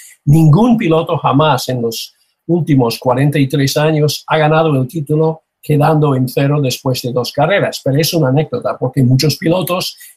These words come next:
entre ellos Marc Márquez, ha ganado títulos con dos ceros. Incluso Marc es el único que ha ganado en el dos mil siete con tres ceros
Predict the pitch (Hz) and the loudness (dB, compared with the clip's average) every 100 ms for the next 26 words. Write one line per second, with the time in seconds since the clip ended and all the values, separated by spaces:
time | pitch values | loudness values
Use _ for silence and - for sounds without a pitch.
0 | _ 165 170 147 139 202 208 139 117 - | _ 0 2 2 2 2 2 0 0 -4
1 | - _ 135 135 147 185 - 123 151 _ | -10 _ -2 0 0 -2 -2 -4 -4 _
2 | - _ - 139 139 139 160 139 127 160 | -20 _ -4 0 2 2 2 0 0 -2
3 | 143 151 170 - - - _ _ 151 131 | -2 -2 -2 -4 -8 -14 _ _ 2 2
4 | 135 127 - 202 - - - - 127 220 | 2 0 0 0 0 -2 -8 -2 -2 0
5 | 196 170 135 170 226 190 - _ _ _ | 0 2 4 4 4 0 -4 _ _ _
6 | 170 170 156 175 262 - 127 - 135 143 | -2 0 2 4 4 2 -4 -2 -2 0
7 | 147 151 165 117 110 _ _ _ 143 135 | 0 0 0 -2 -4 _ _ _ -2 0
8 | 127 120 123 127 - 135 123 120 113 110 | 0 -2 -2 -2 -2 -2 0 -2 -4 -6
9 | - 202 226 127 - - 117 113 - 226 | -2 -2 0 -2 -4 -6 -6 -6 -4 -2
10 | 247 - 131 113 131 151 - | -2 -2 -4 -2 -4 -4 -8